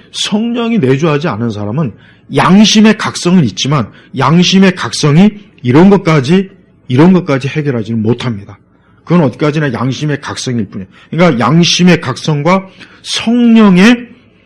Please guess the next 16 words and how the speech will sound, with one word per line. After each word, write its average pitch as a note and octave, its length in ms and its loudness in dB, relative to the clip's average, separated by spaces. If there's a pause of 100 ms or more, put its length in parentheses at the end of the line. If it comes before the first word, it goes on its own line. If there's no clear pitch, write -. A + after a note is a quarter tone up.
(140)
감동과 E3+ 680 2
또 D#3+ 60 -6
혼동을 A3+ 640 2
하면 E3+ 220 2
안 A2 100 -4
된다는 D3 380 4
거예요. E2+ 140 -14 (480)
예. G#2 180 -6 (420)
그러니까 D3+ 380 -2
양심의 D#3 760 0
각성은 B2+ 720 -6 (540)
이러한 D3 480 4
육체 D3+ 440 -2
일들에 C#3+ 440 0
대해서 B2 380 0 (280)
물론 F#3 380 0